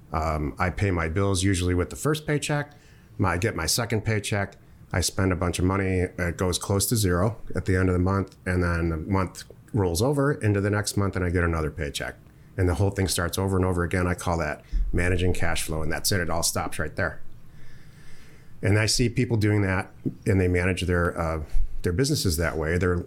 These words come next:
in Atlanta Academy, uh, businesses. And so, and they wonder, "Wh-, wh-, what, this doesn't work." That's not how the, you have to sit down, uh, and really sit down in front of a spreadsheet, put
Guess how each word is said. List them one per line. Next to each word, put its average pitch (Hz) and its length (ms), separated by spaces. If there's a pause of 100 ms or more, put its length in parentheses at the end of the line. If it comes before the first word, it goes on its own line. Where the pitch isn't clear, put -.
in 87 160
Atlanta 90 260
Academy, 87 540 (100)
uh, 76 140
businesses. 78 680 (160)
And 87 180
so, 90 440 (120)
and 92 140
they 92 60
wonder, 104 320
"Wh-, 98 280
wh-, 98 160
what, 120 280 (100)
this 104 220
doesn't 98 320
work." 156 300 (1500)
That's 104 200
not 98 140
how 92 140
the, 82 160
you 107 140
have 110 180
to 92 60
sit - 260
down, 78 320 (720)
uh, 78 300
and 87 260
really 101 440 (380)
sit - 280
down 117 160
in 113 60
front 104 200
of 113 80
a - 40
spreadsheet, 90 640 (600)
put - 260